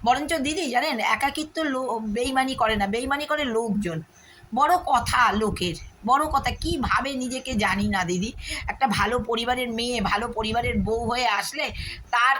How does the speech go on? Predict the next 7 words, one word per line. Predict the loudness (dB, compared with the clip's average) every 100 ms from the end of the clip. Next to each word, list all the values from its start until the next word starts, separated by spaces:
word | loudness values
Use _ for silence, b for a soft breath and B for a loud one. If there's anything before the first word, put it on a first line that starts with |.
| 0
কথাবার্তা | 0 4 4 4 2 0
একটা | 2 -2
ম্লান, | 0 4 4 4
সভ্যতা, | 2 -2 -2 -4 -2 4 6
ভদ্রতা, | 6 2 2 -2 0 6 6 6 B B B -6
পরিবেশ | 0 2 2 0 0
সব | 4 4